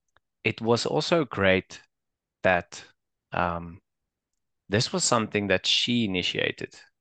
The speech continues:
She, she said, "I found a thing that will work on this area of our life." So that was really great. I, I must say, and, you know, that's, um, already a positive thing.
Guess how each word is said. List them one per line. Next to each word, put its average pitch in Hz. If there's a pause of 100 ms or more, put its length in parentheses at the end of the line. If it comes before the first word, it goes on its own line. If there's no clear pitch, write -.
(540)
She, 87
she -
said, - (880)
"I -
found 127
a 104
thing 87 (1080)
that 90
will 90
work 87
on 85 (120)
this 85
area 82
of -
our -
life." - (360)
So - (100)
that 123
was 107
really 87
great. - (100)
I, 90 (240)
I 87
must 90
say, -
and, 87 (600)
you 82
know, 82
that's, -
um, 80 (680)
already 95
a 87
positive 90
thing. -